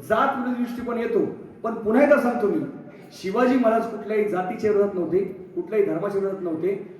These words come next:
बाजीप्रभू देशपांडे एक कायस्थ प्रभू ब्राह्मण, पण हा माणूस सुद्धा जातीच्या पलीकडे जाऊन शिवाजी महाराजांसाठी लढायला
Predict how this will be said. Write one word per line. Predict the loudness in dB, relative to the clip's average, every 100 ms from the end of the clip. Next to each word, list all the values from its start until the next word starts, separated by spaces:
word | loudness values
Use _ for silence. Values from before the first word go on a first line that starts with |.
| -16
बाजीप्रभू | 0 4 4 4 2 2
देशपांडे | 0 0 0 2 4 2 -2 -8 2
एक | 6 6 2 -2
कायस्थ | 4 8 6 6 4 4 2 -6 0
प्रभू | 2 4
ब्राह्मण, | 4 4 4 0 -2 -8 -16 -20 -20 -20 -20 -20 _ -2
पण | 0 0
हा | 0 2
माणूस | 2 2 0 -4 -4
सुद्धा | 0 0 0 -4 -12 -18 -4
जातीच्या | 0 0 0 4 4 4
पलीकडे | 2 2 0
जाऊन | -2 -4
शिवाजी | -6 -2 -2 -2
महाराजांसाठी | -2 -2 -2 -2 -2
लढायला | -2 -4